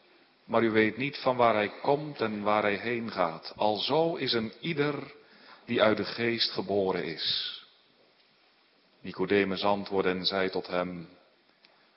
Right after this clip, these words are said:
"Hoe kunnen deze dingen geschieden?" Jezus antwoordde en zei tot hem: "Bent u een leraar van Israël en weet u deze dingen niet?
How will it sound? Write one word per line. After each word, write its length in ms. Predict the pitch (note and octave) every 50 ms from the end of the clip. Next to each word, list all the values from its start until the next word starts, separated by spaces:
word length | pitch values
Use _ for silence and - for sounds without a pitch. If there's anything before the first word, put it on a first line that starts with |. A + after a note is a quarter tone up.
| _ _ _ _ _ _ _
"Hoe 440 | _ - - F3+ G3 G3 F3 D#3 -
kunnen 280 | - C#3 C#3 B2+ A#2+
deze 360 | A#2 A#2+ A#2+ A#2+ A#2 G#2+ A2 G2
dingen 260 | A2 G#2+ G#2 G2 F2+
geschieden?" 580 | F2+ F2 - - - - - F3+ F3 - - - - - _ _ _ _ _ _ _ _ _ _ _ _ _ _ _ _ _ _ _ _ _ _ _ _ _ _ _ _ _
Jezus 480 | _ - G#2+ G#2+ G#2 F#2 E2+ F#2 - -
antwoordde 540 | - A#2+ A#2+ A2+ A2 - G#2+ G#2 G2+ F#2+ F#2+
en 120 | F#2+ F#2+
zei 260 | F#2+ - G#2+ G#2+ G#2
tot 180 | G2 G2 F#2 -
hem: 360 | G2+ G2 F#2 F2+ F2 D#2+ D#2+ - - _ _ _ _ _ _ _ _ _ _ _ _ _ _ - - G2+
"Bent 340 | - G#2+ G#2+ G#2 G2+ - -
u 140 | F3+ E3+ C3
een 140 | A2 G#2+
leraar 500 | G#2 G#2+ C3 D3+ E3 D#3+ C#3 A#2+ A#2 A2
van 220 | - - G2+ F#2+ G#2
Israël 640 | - D3+ E3 - - C#3 C#3+ - - A2 G#2+ G#2 D2+
en 140 | F#2 F#2+ F#2
weet 260 | E2+ F2 F#2 G#2 -
u 60 | - D3
deze 340 | C#3 D3 D3+ E3 D#3+ D#3
dingen 300 | C#3+ D#3 D3 D#3 D#3 D3+
niet? 420 | D#3 F3+ G3+ - - - - -